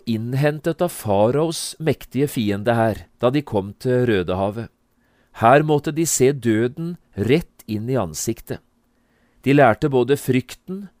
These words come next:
avmakten og sin egen hjelpeløshet å kjenne. Men hva med deg og meg i dag? Hvem er våre fiender?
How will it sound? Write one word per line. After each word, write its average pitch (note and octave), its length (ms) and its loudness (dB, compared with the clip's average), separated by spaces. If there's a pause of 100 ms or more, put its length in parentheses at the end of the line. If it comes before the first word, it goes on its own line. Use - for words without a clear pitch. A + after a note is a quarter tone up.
(160)
avmakten A2+ 800 2
og C3 140 -2
sin D3 180 -2
egen B2+ 320 0
hjelpeløshet A#2+ 1200 -2 (100)
å B2 80 -4
kjenne. F#2+ 400 -4 (1400)
Men F3 400 4
hva B2+ 240 6
med F3 160 0
deg C#3+ 220 4
og E3 80 -2
meg E3+ 160 4
i - 20 6
dag? F3 380 0 (420)
Hvem B2+ 240 2
er F3+ 140 0
våre F#3 340 4
fiender? G2 540 -4